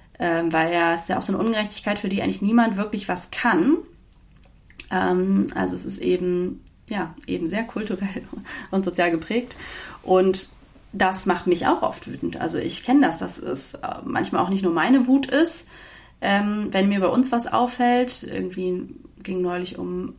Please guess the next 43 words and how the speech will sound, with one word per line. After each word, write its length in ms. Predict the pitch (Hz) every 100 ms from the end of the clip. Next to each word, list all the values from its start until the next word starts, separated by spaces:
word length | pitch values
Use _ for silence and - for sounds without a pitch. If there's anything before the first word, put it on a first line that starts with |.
| -
Einführung 380 | 190 185 190
von 180 | 185 190
Beikost 540 | 185 196 196 202 196 -
und 120 | -
ich 80 | 190
hab 100 | -
gedacht, 260 | 190 190
so, 100 | 196 190
wieso 260 | 175 180 254
denkt 300 | 240 240 240
eigentlich 200 | 240 240
nicht 160 | 240
mein 140 | 247 240
Mann 160 | 269
darüber 300 | 330 269 196
nach, 240 | 175 160 160
dass 140 | 160
wir 80 | 160
das 120 | 160
mal 80 | 156
machen 240 | 156 160
könnten? 360 | 156 170 175 170 - - -
Wieso 160 | 175 175
denk 180 | 214 233
ich 120 | 269
darüber 280 | 233 147 143
nach? 220 | 127 -
Das 160 | - -
frustriert 340 | 175 - -
mich 120 | 196
dann 160 | 180 175
total. 580 | - - 170 185 294 370 - - - - - - - - -
Und 180 | 190
dann 100 | 196
ist 160 | 220 202
das 140 | 208
aber 320 | - 185 190 -
auch 140 | 170
nicht 240 | 190 196
nur 140 | 180 165
meine 540 | 160 170 240 294 220
Wut, 440 | 180 220 277 - -
ähm, 520 | 180 180 180 175 175